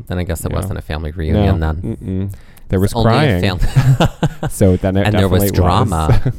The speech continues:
Speaker 2: <laughs> Yeah.
Speaker 1: I feel like
Speaker 2: What about you?
Speaker 1: I only remember one proper family reunion
Speaker 2: Mm-hmm.
Speaker 1: my entire life. Uh, but I do feel like basically anytime there's a barbecue, it's basically a family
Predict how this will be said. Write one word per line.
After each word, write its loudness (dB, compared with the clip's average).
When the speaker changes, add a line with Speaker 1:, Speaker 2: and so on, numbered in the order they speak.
Speaker 2:
<laughs> -16
Yeah. -12
Speaker 1:
I -2
feel -4
like -6
Speaker 2:
What 4
about 0
you? -6
Speaker 1:
I 0
only -2
remember -4
one -6
proper -4
family -6
reunion -6
Speaker 2:
Mm-hmm. 2
Speaker 1:
my 0
entire -4
life. -6
Uh, -2
but 0
I 0
do -6
feel -6
like -8
basically -10
anytime -6
there's -8
a -14
barbecue, -6
it's -16
basically -4
a -2
family -2